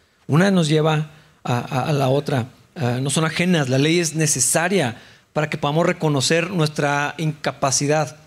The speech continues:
de agradar a Dios. Eh, cumple con la ley, cumple con los mandamientos y vas a tener vida. ¿Cómo le hago? No puedo. Ah, la ley me revela que no alcanzo la gloria de Dios,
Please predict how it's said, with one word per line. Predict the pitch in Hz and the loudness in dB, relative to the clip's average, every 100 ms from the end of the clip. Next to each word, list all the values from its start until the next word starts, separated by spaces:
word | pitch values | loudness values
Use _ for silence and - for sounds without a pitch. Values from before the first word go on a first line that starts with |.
| _ _ _ _ - | _ _ _ _ -6
de | 131 | -2
agradar | 139 135 131 135 | 0 2 2 2
a | 131 | 0
Dios. | 127 117 - - - _ _ _ _ _ - | -2 -4 -6 -10 -12 _ _ _ _ _ -12
Eh, | 123 117 120 123 - _ - | -10 -8 -10 -12 -18 _ -10
cumple | 160 226 | -6 -4
con | 240 | -2
la | 226 | 0
ley, | 247 262 - _ _ _ | -2 -6 -10 _ _ _
cumple | - 208 | -10 -4
con | 208 | 0
los | 196 | 2
mandamientos | 190 180 160 185 190 180 | 2 0 -2 -4 -6 -6
y | 151 | -4
vas | 151 160 | -4 -4
a | 180 - - _ | -6 -8 -20 _
tener | 156 160 175 | 0 2 2
vida. | 180 180 156 - - - 165 - | 2 2 0 -6 -20 -20 -20 -16
¿Cómo | 143 170 | -6 -2
le | 156 | 0
hago? | 127 202 220 135 - _ _ _ _ _ _ | 2 0 0 -4 -10 _ _ _ _ _ _
No | 143 | -6
puedo. | 156 160 185 269 156 131 - - _ _ - | 0 2 4 4 2 0 -12 -20 _ _ -2
Ah, | 139 143 135 143 143 185 _ _ _ _ _ _ _ _ _ _ - | 0 2 0 -2 -8 -16 _ _ _ _ _ _ _ _ _ _ -8
la | 143 147 | -2 0
ley | 160 | 2
me | 180 | 2
revela | 170 151 151 170 175 | 2 2 2 0 -2
que | 156 143 | -4 -4
no | 143 | -2
alcanzo | 156 160 165 180 202 | -2 -2 -2 0 0
la | 175 | 2
gloria | 151 151 | 2 4
de | 160 | 4
Dios, | 143 135 - | 2 -2 -6